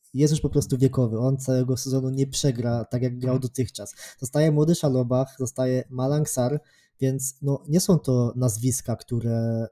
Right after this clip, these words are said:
Speaker 1: no, nie oszukujmy się, w takim wielkim klubie jak Chelsea, nie są to nazwiska, które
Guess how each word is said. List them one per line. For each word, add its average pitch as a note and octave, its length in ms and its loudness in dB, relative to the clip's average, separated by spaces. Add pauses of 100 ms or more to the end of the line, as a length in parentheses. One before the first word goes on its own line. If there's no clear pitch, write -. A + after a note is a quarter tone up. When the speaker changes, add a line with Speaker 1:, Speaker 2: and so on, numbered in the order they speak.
(160)
Speaker 1:
no, B2+ 100 -4
nie B2+ 80 0
oszukujmy B2+ 480 -2
się, A#2 120 -6
w - 40 -20
takim B2 260 -6
wielkim B2+ 300 -2
klubie A#2+ 260 -4
jak A#2+ 160 -2
Chelsea, B2 400 -4 (340)
nie D3+ 100 0
są D3 180 0
to B2 140 -4
nazwiska, A#2 480 -2
które A2+ 440 -4